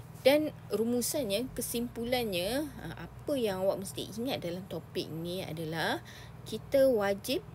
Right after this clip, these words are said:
hmm, kita wajib beriman kepada nama Allah Ar-Rahman dan Ar-Rahim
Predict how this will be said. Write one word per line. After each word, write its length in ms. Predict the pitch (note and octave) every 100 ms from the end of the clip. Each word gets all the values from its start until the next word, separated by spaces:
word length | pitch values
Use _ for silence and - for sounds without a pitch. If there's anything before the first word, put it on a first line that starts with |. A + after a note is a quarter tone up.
| - - - - -
hmm, 160 | G3 E4 - - - - -
kita 480 | B3 - C#4+ C#4+ C4+
wajib 560 | A3 A3 A#3+ C#4+ D4 - - G#3
beriman 1040 | G#3 G#3 G#3 - - C4+ C#4 G#3+ E3 C#4+ D#4+ - - - - - - -
kepada 800 | - D#3 - D#3 D3+ F3 F3+ F4 - - - - - - - -
nama 720 | E3+ F3+ G#3 D4+ C#4+ A3 - -
Allah 480 | G3 G3+ G3 F#3+ G3+ - - -
Ar-Rahman 960 | - C4+ A3 G3+ - F#3+ G3 F#3+ F#3+ F#3
dan 160 | F3+ F3 F3+
Ar-Rahim 640 | E3+ E3 E3 G#3 A#3 F4+